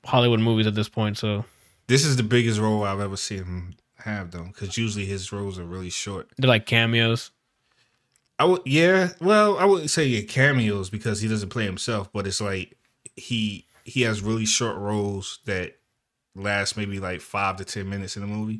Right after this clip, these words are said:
Speaker 1: Yeah.
Speaker 2: Like, the movie he did with, um, Gerard Butler was, like,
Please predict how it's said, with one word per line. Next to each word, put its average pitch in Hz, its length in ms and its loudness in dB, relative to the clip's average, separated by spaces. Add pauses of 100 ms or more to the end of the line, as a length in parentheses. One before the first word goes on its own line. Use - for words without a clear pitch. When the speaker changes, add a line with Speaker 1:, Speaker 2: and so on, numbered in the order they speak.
Speaker 1:
Yeah. 107 200 4 (200)
Speaker 2:
Like, 107 140 0
the 107 100 -2
movie 110 280 2
he 113 100 0
did 104 240 -2
with, 101 220 -4
um, 90 480 -6 (1900)
Gerard 104 480 -2
Butler 101 360 -4
was, 92 360 -10
like, 87 320 -10